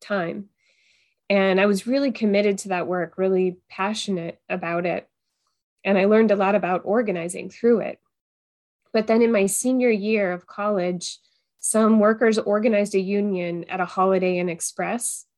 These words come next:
And their manager, after they won their union election, called the I N S and had seven of the housekeepers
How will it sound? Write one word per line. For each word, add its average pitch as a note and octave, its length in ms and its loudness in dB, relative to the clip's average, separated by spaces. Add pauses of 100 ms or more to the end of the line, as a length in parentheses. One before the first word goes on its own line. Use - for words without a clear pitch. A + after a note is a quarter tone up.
(460)
And G3+ 240 2
their G3 100 4
manager, G3 880 2
after G#3 260 -6
they G3+ 120 0
won F#3+ 200 0
their F#3 120 0
union F#3+ 360 -2
election, F3+ 640 -6 (280)
called G#3+ 320 4
the G#3 160 2
I F#3+ 200 0
N F#3 180 0
S E3+ 480 -6
and F#3+ 160 -2
had F3+ 200 -2
seven F#3+ 460 -2
of E3+ 80 -2
the F3+ 80 -8
housekeepers F3+ 800 -4